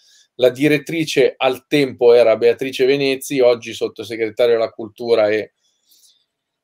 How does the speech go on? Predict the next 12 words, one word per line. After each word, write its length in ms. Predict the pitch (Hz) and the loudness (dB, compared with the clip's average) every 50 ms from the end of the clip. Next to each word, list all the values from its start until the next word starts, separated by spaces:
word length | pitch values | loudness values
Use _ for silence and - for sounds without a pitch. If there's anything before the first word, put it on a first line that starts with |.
| _ _ - | _ _ -8
direttrice 540 | 131 135 135 131 131 131 143 143 135 - 147 | -4 -2 -2 -2 -2 -4 -6 -6 -2 0 0
orchestra, 520 | 139 127 - 147 135 - - 143 139 - - _ - | 0 2 0 -2 -2 0 0 0 0 0 -2 _ -16
un 120 | 175 156 | -14 -4
po' 160 | - 160 156 | 2 2 2
discussa 640 | 156 156 156 147 - - - 170 160 151 - 160 143 | 2 2 -4 -8 -10 -12 -10 -10 -6 0 0 0 0
per 160 | 139 139 135 | 2 0 0
le 100 | 135 135 | 0 -2
sue 1120 | 131 - - 147 143 143 135 131 131 127 127 123 123 120 117 117 113 113 110 110 110 107 110 107 | -4 -4 -4 -2 2 4 4 6 6 6 6 6 4 4 4 2 2 0 0 0 -2 -2 -4 -6
vicende, 760 | 120 120 - - - 139 139 143 139 135 127 123 120 117 | -8 -10 -8 -6 -4 -2 -2 0 2 4 4 4 4 2
chiamiamole 1040 | - - 127 120 127 131 131 131 127 123 120 120 117 117 113 110 110 110 107 104 104 104 | 0 0 -4 -2 -2 -2 -2 -2 -2 0 0 0 0 0 0 0 -2 -4 -6 -10 -10 -10
destrorse 680 | 110 127 - - - 143 139 135 135 123 - - 131 - | -10 -10 -10 -4 0 2 4 4 4 2 -2 -8 -6 -4
politiche, 840 | 135 139 139 143 139 131 127 135 127 - 147 156 170 - - - | -2 -2 -2 -2 -4 -6 -8 -12 -8 -2 2 2 2 2 -2 -8